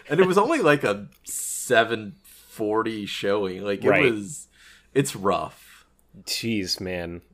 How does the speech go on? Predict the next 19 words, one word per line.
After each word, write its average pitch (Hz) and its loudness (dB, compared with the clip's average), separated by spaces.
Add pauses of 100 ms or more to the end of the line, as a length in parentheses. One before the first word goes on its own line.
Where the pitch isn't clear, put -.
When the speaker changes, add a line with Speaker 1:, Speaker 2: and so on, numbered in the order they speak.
(140)
Speaker 2:
That's, 110 -4
that's - -4
not 107 -2
a 101 -2
good 95 -4
sign. 87 -6 (460)
I 127 4
was 202 -2
just 190 -6
watching, 120 2
you 151 0
know, 135 2
you, 127 -4
you 120 -4
catch 117 0
clips 95 -2
uploaded 92 -4
on, 82 -6
like, 82 -8